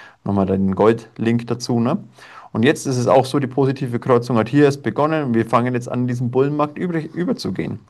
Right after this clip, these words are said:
Und hier war es genauso. Hier war damals die Kreuzung hier im Jahr dreiundsiebzig, da war der Goldpreis ungefähr bei einundneunzig Dollar, geendet hat er bei achthundert. Also, der, der, der Punkt hier bei Goldminen ist einfach der,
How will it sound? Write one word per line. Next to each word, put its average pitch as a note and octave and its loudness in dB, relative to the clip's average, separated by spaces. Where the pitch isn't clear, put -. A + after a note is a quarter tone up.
Und G#2 -2
hier E3 4
war A#2 4
es - 0
genauso. C3+ 2
Hier C3 0
war C3 4
damals A2+ 0
die A2 -6
Kreuzung A2 0
hier C3+ -2
im C3 0
Jahr G#2 2
dreiundsiebzig, B2+ -2
da C3 -4
war A2 4
der G#2 4
Goldpreis A2 4
ungefähr A2 -2
bei G#2 2
einundneunzig G#2+ 0
Dollar, C3+ 2
geendet A2+ -4
hat G#2+ -2
er G#2+ 2
bei G#2 2
achthundert. - -4
Also, G#2+ 4
der, A2 4
der, A2+ 6
der A2 2
Punkt F3+ 4
hier E3 2
bei B2 4
Goldminen A2+ 2
ist C3 -8
einfach G#2 0
der, A2+ 2